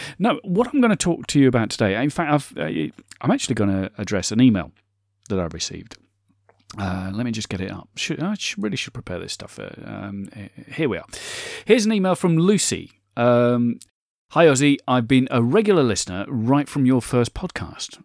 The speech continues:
Oh, so it's you, Lucy. You're the one. So <laughs> thank you very much indeed for that. And I want to say a big thanks. No, no, thank you. Thank, seriously, thank you, um, for, for listening. It, it really, um, gladdens my heart to hear that somebody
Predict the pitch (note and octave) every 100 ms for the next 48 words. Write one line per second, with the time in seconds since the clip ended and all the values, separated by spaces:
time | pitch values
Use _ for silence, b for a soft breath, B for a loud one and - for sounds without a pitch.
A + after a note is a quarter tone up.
0 | - A#3+ - C3 B2 A2 C3+ D4+ D4+ C#3+
1 | F#2 - F2+ D#3+ D4+ D4 F3+ G#2 C#2 -
2 | B B B - C#3 - E3 C#3+ - D#3
3 | F3+ - D3+ E3 - F#3+ - B B B
4 | B - A#2+ B2+ A#2 C3 A2+ A#2+ - A2+
5 | F2 - E3+ F#3 C#3 D#3+ G#2+ - D3+ D3
6 | - - C#3 F#2 A#2+ A2+ - - G#3+ C3+
7 | - F#2 - D3 - E3+ G2+ F#2 A2 G#2+
8 | G#2 G2+ - - G2 F#2+ - - A2+ E3+
9 | - D2+ - - B2 - - F2+ C#3+ D3
10 | C3 _ - C#3+ C3+ C#3 B2+ B2+ B2+ B2
11 | B B B B - C#3+ C3 B2+ C3 C3
12 | C#3+ F3+ - F#2+ A2 B2 F#2 E2+ E2+ -
13 | A2 A2 A#2+